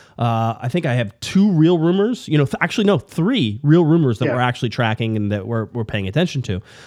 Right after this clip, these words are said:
Speaker 1: Um, there's some that have popped up that we will talk about a little bit more.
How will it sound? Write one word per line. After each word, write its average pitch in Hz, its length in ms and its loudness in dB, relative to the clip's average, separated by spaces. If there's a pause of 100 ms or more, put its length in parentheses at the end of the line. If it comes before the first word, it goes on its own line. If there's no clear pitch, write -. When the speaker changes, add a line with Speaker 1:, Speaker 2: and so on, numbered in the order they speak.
(120)
Speaker 1:
Um, 107 260 -2
there's 110 160 -2
some 113 200 -2
that 104 80 -2
have 98 80 -4
popped - 280 -6
up 113 140 -4
that 98 120 -6
we 101 120 -4
will 98 120 -4
talk 85 220 -10
about 87 180 -8
a - 20 -6
little 95 140 -6
bit 101 180 -4
more. 180 340 0